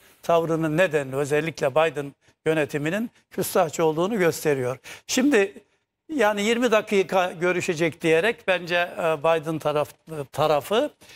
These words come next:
tilkilik yapmak istedi ama karşısındakinin kurt olduğunu unuttu. Ve oturunca masaya yetmiş dakikada zor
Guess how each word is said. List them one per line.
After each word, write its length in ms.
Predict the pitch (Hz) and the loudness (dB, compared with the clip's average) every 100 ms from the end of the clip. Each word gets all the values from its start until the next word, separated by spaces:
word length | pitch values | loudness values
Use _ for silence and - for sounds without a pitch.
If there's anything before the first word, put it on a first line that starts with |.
| - - | -16 -4
tilkilik 560 | 202 185 214 202 202 | -2 -2 0 0 0
yapmak 400 | 165 - 151 - | -2 -2 -6 -6
istedi 320 | 143 - 156 | -8 -4 0
ama 360 | 240 285 143 123 _ _ _ | 2 2 -2 -4 _ _ _
karşısındakinin 920 | - 170 196 196 269 208 214 208 170 139 | -2 0 0 -6 -4 -2 -2 -2 -2 -2
kurt 340 | - 202 - | 0 0 2
olduğunu 600 | 190 190 196 220 190 135 - _ _ | 2 4 2 4 2 -2 -8 _ _
unuttu. 600 | 165 170 165 - 175 127 - _ _ _ - | -2 0 0 0 0 0 -4 _ _ _ -2
Ve 40 | 233 | 0
oturunca 560 | 226 - 220 214 170 | 2 2 2 2 2
masaya 580 | 151 151 160 190 269 311 - _ _ 170 | 0 0 2 4 2 0 -6 _ _ -4
yetmiş 420 | 175 220 208 - | -2 -2 -4 -2
dakikada 560 | 151 156 139 180 233 | -2 -2 -2 0 0
zor 240 | 156 165 | 2 4